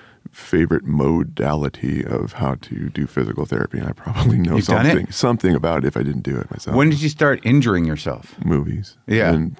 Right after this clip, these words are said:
Speaker 1: just growing older, too.
Speaker 2: Right. But all that, because of the injuries, that, that, that means they're gonna kinda hurt sometimes.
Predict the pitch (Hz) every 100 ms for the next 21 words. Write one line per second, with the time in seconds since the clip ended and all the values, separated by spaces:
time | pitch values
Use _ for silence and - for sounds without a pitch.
0 | - 98 - 80 78 101 95 - - -
1 | - 101 107 90 _ _ 110 120 120 120
2 | 113 104 95 101 120 117 107 104 107 104
3 | 92 80 90 87 78 87 80 - 98 98
4 | 101 87 82 90 73 80 76 95 85 76
5 | 87 78 - 69 76 - -